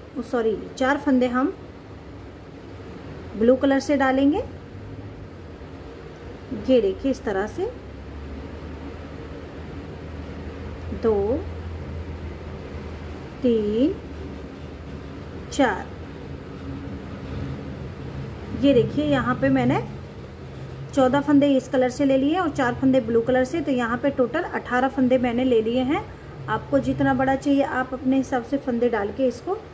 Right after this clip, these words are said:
बना सकते हैं। और जो भी हम आपको doormat बताने जा रहे हैं वो आप किसी भी तरह से यूज़ कर सकते हैं, doormat की जगह या table mat की जगह।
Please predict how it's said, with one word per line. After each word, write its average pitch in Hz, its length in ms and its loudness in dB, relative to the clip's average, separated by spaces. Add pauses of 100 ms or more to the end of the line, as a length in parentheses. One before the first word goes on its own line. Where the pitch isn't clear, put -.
(360)
बना 220 320 -2
सकते 277 320 0
हैं। 302 180 4 (480)
और 269 80 0
जो 262 200 4
भी 302 140 2
हम 285 180 8
आपको 262 260 0
doormat 247 460 4
बताने 269 340 4
जा 254 180 4
रहे 220 140 0
हैं 302 220 0 (360)
वो 247 200 4
आप 285 280 4
किसी 277 240 2
भी 269 140 2
तरह 233 240 2
से 285 140 2
यूज़ 254 280 2
कर 247 120 0
सकते 240 320 -4
हैं, 277 220 4
doormat 220 460 2
की 262 80 0
जगह 240 340 2
या 294 160 4
table 220 360 2
mat 220 200 -2
की 254 120 0
जगह। 240 280 0